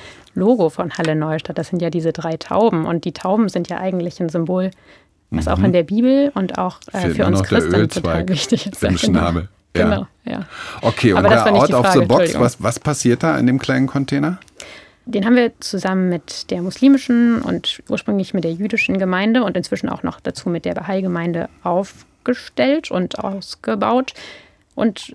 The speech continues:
Speaker 1: ähm, da können Menschen sich informieren über Religion, ins Gespräch kommen, begegnen. Ähm, und die Idee ist, so Ängste und Vorurteile abbauen zu können, aber auch einfach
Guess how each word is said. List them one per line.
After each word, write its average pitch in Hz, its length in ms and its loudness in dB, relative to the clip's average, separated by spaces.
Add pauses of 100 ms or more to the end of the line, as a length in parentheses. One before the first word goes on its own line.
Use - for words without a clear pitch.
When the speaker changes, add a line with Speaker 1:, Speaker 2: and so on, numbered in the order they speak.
Speaker 1:
ähm, 196 540 -2
da 185 140 -2
können 190 300 -2
Menschen 185 280 -2
sich 175 140 -4
informieren 202 520 0
über 185 200 0
Religion, 175 500 0
ins 190 140 -6
Gespräch - 560 -4
kommen, 175 400 -2
begegnen. 185 720 -4 (520)
Ähm, 185 480 -2
und 180 360 -8
die 202 100 -4
Idee 214 320 -2
ist, - 500 -6 (400)
so 190 440 -2
Ängste 220 420 0
und 185 140 -2
Vorurteile 202 800 0 (560)
abbauen 180 340 -4
zu 190 120 -12
können, 269 220 2
aber 196 220 0
auch 185 140 -4
einfach 190 340 -6